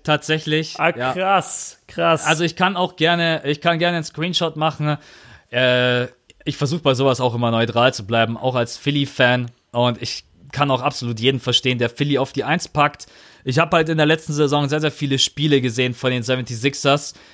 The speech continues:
Speaker 1: die sie am Ende noch verloren haben, obwohl sie sie nicht hätten verlieren müssen. Das liegt ein bisschen daran, dass sie zu früh vom Gas runtergehen. Sie haben zwanzig Punkte Führungen stellenweise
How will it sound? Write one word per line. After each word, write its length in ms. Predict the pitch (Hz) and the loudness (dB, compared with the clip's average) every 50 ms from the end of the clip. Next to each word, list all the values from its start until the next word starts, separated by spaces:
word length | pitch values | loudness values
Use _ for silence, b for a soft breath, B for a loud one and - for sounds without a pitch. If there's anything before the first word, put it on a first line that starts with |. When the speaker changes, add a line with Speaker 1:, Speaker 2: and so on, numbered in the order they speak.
| B B | B B
Speaker 1:
die 80 | 139 143 | -6 -4
sie 180 | 120 143 160 | 2 4 4
am 120 | 151 147 139 | 4 4 2
Ende 220 | 147 165 165 160 | 0 0 0 0
noch 120 | 151 147 - | 0 -2 -2
verloren 500 | - 147 135 127 131 147 156 156 147 135 | 0 -2 0 2 4 4 4 4 4 4
haben, 280 | 139 135 131 135 139 | 4 4 4 4 2
obwohl 240 | 123 120 117 135 135 | -2 -2 0 -2 -2
sie 100 | 127 123 | -2 -4
sie 160 | 110 120 127 | -4 -4 -4
nicht 180 | 127 123 - - | -4 -4 -2 -2
hätten 220 | 139 127 - 131 | -2 -2 -2 -6
verlieren 580 | - - - 120 113 117 123 123 113 123 120 120 120 | -8 -4 -4 -2 0 0 0 0 0 0 0 0 2
müssen. 440 | 131 139 - - - 131 120 117 98 B B B B B B B | 2 2 0 0 -2 0 -2 -2 -4 B B B B B B B
Das 160 | - 120 - | -10 -6 0
liegt 240 | 147 151 147 - - | 0 -2 0 0 -4
ein 80 | 143 117 | -2 0
bisschen 300 | 170 165 - - 151 143 | 0 -2 -2 -2 0 0
daran, 240 | 151 139 143 143 | 2 2 2 0
dass 140 | 143 139 - | 0 -2 -4
sie 80 | 139 120 | -6 -8
zu 120 | - 135 120 | -8 -8 -8
früh 220 | - - 143 139 | -6 -4 -4 -4
vom 260 | 139 - 139 135 120 | -2 -2 -4 -2 0
Gas 320 | - 156 156 160 156 - 147 | 2 4 4 4 2 0 -4
runtergehen. 420 | 143 120 143 135 120 143 143 131 | -2 -2 -2 -2 0 -2 -4 -2
Sie 100 | 117 139 | -2 -2
haben 120 | 139 135 | -2 -2
zwanzig 520 | - - - 135 151 175 165 - 160 120 - | -4 -6 0 2 2 2 2 -2 -4 -6 -2
Punkte 320 | 151 156 165 170 151 143 | -2 0 0 0 -2 -4
Führungen 400 | - - 151 147 139 143 139 135 | -6 -2 -2 -2 0 -2 -4 -4
stellenweise 680 | - - - 143 135 131 127 131 131 127 127 131 123 | -4 -2 -2 -2 -2 0 2 2 2 2 0 -4 -8